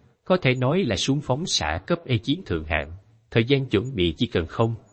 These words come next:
một giây, một khi chuẩn bị xong, có thể trong nháy mắt bắn ra laser đáng sợ siêu mạnh. Ngay cả hợp kim cấp A chín cũng sẽ bị laser siêu cường này bắn thủng. Cường giả giới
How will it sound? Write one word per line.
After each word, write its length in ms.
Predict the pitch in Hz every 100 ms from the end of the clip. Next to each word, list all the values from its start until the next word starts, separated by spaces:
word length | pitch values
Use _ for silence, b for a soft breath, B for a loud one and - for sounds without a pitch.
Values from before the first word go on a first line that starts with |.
| _ _
một 220 | 113 104
giây, 280 | - 110 104 - _ _
một 100 | 107
khi 200 | 98 185
chuẩn 280 | 185 98 120
bị 80 | 104
xong, 320 | - 120 117 - _ _
có 100 | -
thể 200 | 190 110 117
trong 180 | 135 123
nháy 160 | 117
mắt 280 | 151 185 -
bắn 200 | 143 156 180
ra 180 | 120
laser 500 | 110 110 107 - 85 82 -
đáng 180 | 123
sợ 200 | 156 82 69
siêu 280 | - 107
mạnh. 280 | 90 78 67 90 - -
Ngay 280 | 120 120 123
cả 140 | 123 123
hợp 180 | 104 101 -
kim 180 | 143 127
cấp 140 | 175 -
A 100 | 139 135
chín 280 | - 180 220 _ _ _ -
cũng 160 | 127
sẽ 200 | 135 135
bị 220 | 123 95
laser 520 | 120 123 123 110 101 104
siêu 260 | - 175 170
cường 220 | 104 95
này 180 | 92 92
bắn 160 | 120 160
thủng. 340 | 104 92 156 - b b _
Cường 200 | 131 127
giả 200 | 107 101
giới 120 | 131